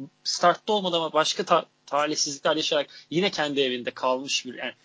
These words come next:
bir yarış içi kalan birinin buna dikkat etmesi lazım ki Renault'da bütün gözler onun üstünde ki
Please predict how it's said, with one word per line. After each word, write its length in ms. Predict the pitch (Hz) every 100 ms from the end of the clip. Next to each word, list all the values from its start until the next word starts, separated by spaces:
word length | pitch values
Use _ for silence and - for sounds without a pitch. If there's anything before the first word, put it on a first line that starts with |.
| - 139
bir 40 |
yarış 200 | 170 180
içi 120 | -
kalan 320 | - 135 131 123
birinin 280 | 139 240 - _ - _
buna 200 | 143 202
dikkat 280 | 185 - 208
etmesi 380 | 190 135 123 -
lazım 320 | 120 127 139
ki 220 | - 127
Renault'da 540 | 139 165 160 165 - 135
bütün 240 | - 190
gözler 260 | 160 135 139
onun 120 | 135
üstünde 380 | 123 135 143 151
ki 280 | - 139